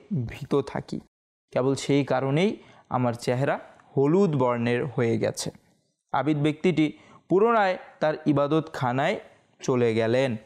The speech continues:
হযরত সাইয়েদুনা খুল বিন আইয়ুব রহমাতুল্লাহি তাআলা আলাইহি বলেন, এই মুচিটিকে ওই আবিদ ব্যক্তিটির উপর এই কারণেই মর্যাদা দান করা হয় যে তিনি অন্যের তুলনায় নিজেকে তুচ্ছ ও হীন মনে করেন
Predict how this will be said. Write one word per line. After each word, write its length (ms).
হযরত 140
সাইয়েদুনা 500
খুল 340
বিন 180
আইয়ুব 340
রহমাতুল্লাহি 680
তাআলা 280
আলাইহি 220
বলেন, 460
এই 220
মুচিটিকে 920
ওই 180
আবিদ 400
ব্যক্তিটির 600
উপর 380
এই 240
কারণেই 480
মর্যাদা 460
দান 260
করা 260
হয় 220
যে 160
তিনি 260
অন্যের 420
তুলনায় 440
নিজেকে 420
তুচ্ছ 560
ও 160
হীন 340
মনে 260
করেন 360